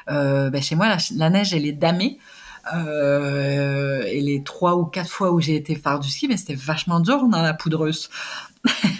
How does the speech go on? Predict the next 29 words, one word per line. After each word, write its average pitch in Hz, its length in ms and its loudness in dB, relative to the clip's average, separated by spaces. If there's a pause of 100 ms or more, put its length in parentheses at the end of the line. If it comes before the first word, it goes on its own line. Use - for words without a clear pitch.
(960)
Et, 165 320 0
euh, 151 160 0 (280)
<laughs> - 300 0
j'avais 208 240 0
trouvé, 220 340 0 (220)
et 190 420 4
j'avais 202 320 4
eu, 214 180 4
et, 170 380 4
et, 185 400 -2
et 196 40 2
ça 196 120 -4
avait 220 120 0
été 226 180 -2
assez 247 260 -2
vexant, 254 440 -2 (160)
en 180 60 -8
fait, - 280 -6
de 170 260 2
me 165 160 4
rendre 170 200 0
compte 285 220 -2
que 185 160 -2
je, 139 480 -2
j'y 139 260 -6
arrivais 135 280 -4
pas 139 100 -10
très - 180 -10
bien. 185 140 -4